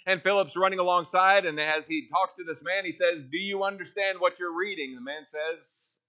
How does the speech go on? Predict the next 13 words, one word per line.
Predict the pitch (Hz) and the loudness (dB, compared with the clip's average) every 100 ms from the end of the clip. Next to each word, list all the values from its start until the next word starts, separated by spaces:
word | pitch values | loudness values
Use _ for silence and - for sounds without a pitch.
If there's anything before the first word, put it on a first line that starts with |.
| _ | _
"How | _ 123 139 | _ -4 -4
can | 139 170 175 | -2 -4 -4
I | 113 101 | -4 -6
unless | 107 120 - | -6 -8 -8
somebody | 117 123 131 | -8 -6 -6
guides | 120 156 156 117 | -6 -8 -10 -18
me?" | - - _ _ _ _ _ _ _ _ _ _ _ _ _ _ _ _ _ _ _ 160 | -20 -20 _ _ _ _ _ _ _ _ _ _ _ _ _ _ _ _ _ _ _ -4
Philip | 147 135 _ _ _ - | -2 -4 _ _ _ -8
gets | 139 - | -6 -4
up | 143 | -6
in | 139 | -6
the | 131 | -10
chariot, | - 143 117 101 107 _ | -8 -4 -4 -4 -8 _